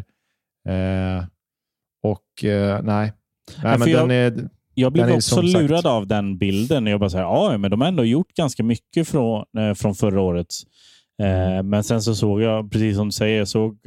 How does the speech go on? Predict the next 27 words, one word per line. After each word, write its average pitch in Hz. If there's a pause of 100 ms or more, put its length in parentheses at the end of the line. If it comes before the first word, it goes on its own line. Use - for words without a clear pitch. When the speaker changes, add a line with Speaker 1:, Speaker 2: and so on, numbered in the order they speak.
(120)
Speaker 2:
nå-, 101 (300)
liksom 98
någon 95
bild 90
från, 87 (600)
ja, 127
men, 113
ja, 110
men 104
något 98
av 95
de 95
tre 92
sista 92
racen 87
och 98
det 90
är -
så 175
här, 170
ja, 165
men 208
det 117
är 127
ju 120 (220)
exakt -
samma. 76